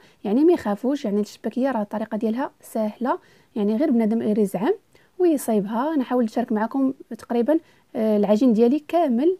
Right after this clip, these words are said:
يعني كيف، كيف، آه، عجنته، كيف، كيف كيستعمل في الوراقه، كيف كتشاهدوا في الوراقه كينزل بطريقه سهله، يعني بوحدو،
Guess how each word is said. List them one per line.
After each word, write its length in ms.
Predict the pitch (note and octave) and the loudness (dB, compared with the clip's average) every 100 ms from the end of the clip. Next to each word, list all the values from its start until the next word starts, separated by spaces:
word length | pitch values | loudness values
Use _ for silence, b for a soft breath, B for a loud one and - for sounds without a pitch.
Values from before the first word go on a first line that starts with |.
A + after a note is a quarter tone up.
| - | -4
يعني 180 | G3 G#3 | -6 -4
كيف، 360 | B3+ - - | -6 -8 -12
كيف، 240 | - A3 - | -6 -4 -4
آه، 360 | A3+ G#3+ G3+ F#3+ | -2 0 0 0
عجنته، 560 | F#3+ A3+ G#3+ D4+ D#4+ | 0 0 0 0 -2
كيف، 300 | D4+ C4 - | -2 -4 -4
كيف 280 | G#3+ A#3 - | -6 -6 -8
كيستعمل 520 | A3 A3+ - G3 G#3+ | -6 -8 -4 -2 -2
في 340 | G#3+ A3+ G#3+ G#3 A#3+ | -2 -2 -2 -2 -2
الوراقه، 580 | G#3 G#3 A3 - F#4 - B B | -2 0 0 -2 -6 -8 B B
كيف 100 | G#3+ | -8
كتشاهدوا 400 | - - G#3+ A3+ | -6 -2 0 -2
في 60 | A#3 | -2
الوراقه 480 | G#3+ G#3 G#3 G#3 G#3 b b b - | -2 -2 -4 -8 -10 b b b -2
كينزل 580 | A3 G#3+ G3+ A3+ A#3+ | 0 2 2 4 4
بطريقه 440 | G3+ - G#3 G#3 G#3+ | 2 -4 -4 -4 -6
سهله، 340 | - C#4 A3 | -2 0 0
يعني 280 | B3 G3+ G3+ | 0 0 0
بوحدو، 440 | G#3+ D4 F#3+ C#4+ | -2 -2 0 0